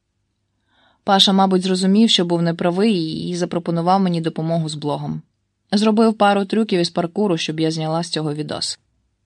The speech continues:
В останній момент так стрибнув, що мало не потрапив під машину. Я спершу страшно злякалася, але камеру не опустила.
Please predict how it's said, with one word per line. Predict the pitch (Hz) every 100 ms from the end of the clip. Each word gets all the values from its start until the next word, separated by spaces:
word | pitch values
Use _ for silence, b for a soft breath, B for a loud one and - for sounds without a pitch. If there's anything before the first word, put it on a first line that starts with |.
| _ _ _ -
В | 233
останній | 277 320 294 294
момент | 277 277 277 240
так | - 262
стрибнув, | - 240 226 302 254
що | - 226
мало | 233 254 233
не | 214
потрапив | 196 214 214 -
під | 180 165
машину. | 160 170 160 131 - _ _ _ _ _ _
Я | 202 202
спершу | 202 226 214 -
страшно | 202 - 208 - 202
злякалася, | 202 208 240 170 165 175
але | 165 196 202 - -
камеру | 214 208 208 190
не | 170
опустила. | 170 175 - 160 151